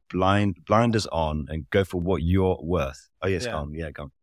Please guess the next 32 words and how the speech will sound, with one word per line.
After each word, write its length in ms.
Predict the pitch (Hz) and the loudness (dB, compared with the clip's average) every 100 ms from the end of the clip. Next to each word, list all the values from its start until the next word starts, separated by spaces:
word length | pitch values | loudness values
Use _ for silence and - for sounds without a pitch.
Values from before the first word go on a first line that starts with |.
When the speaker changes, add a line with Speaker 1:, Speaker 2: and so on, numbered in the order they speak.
| - | -14
Speaker 1:
Yeah. 120 | 90 180 | 0 6
Speaker 2:
And 100 | 233 | 8
there 40 | |
was 120 | 262 | 6
this 80 | 262 | 2
pillock 400 | - 240 175 - | -2 0 -2 -4
who 100 | 170 | -4
was 100 | 151 | -2
applying 360 | 151 156 151 147 | -2 0 0 -2
to 100 | 143 | -6
me 80 | |
saying 260 | 135 156 147 | -4 -4 -4
something 220 | 151 139 | -6 -6
like, 140 | 131 135 | -6 -6
"Oh, 120 | 143 | -4
but 120 | 156 | 0
it 120 | 151 131 | 2 2
is 120 | 143 | -2
a 40 | |
zero 320 | 143 147 147 143 | -4 -4 -4 0
gun-, 240 | 139 143 135 | 0 0 -4
sum 260 | - 147 | -4 -2
game. 260 | 139 131 160 | -4 -6 -6
At 80 | 139 | -2
the 60 | 170 | 2
moment, 260 | 151 156 | 2 2
it's 100 | 135 | -4
a 60 | 139 | -8
zero-sum 500 | 127 135 131 - 131 | -4 -2 -2 -2 -6
game." 160 | 139 143 | -4 -4
I'm 120 | 170 | -4
like, 180 | 185 | -4